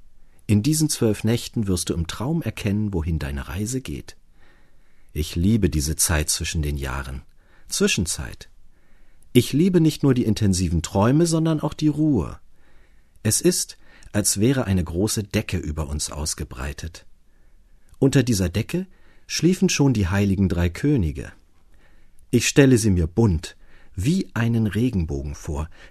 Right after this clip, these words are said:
denn der Evangelist Matthäus berichtet,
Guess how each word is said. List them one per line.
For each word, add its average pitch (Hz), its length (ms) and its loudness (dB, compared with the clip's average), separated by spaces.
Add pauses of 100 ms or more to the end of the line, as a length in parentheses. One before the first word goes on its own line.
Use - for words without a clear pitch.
denn 120 360 2
der 120 200 2
Evangelist 113 600 2
Matthäus 151 540 0
berichtet, 131 680 -4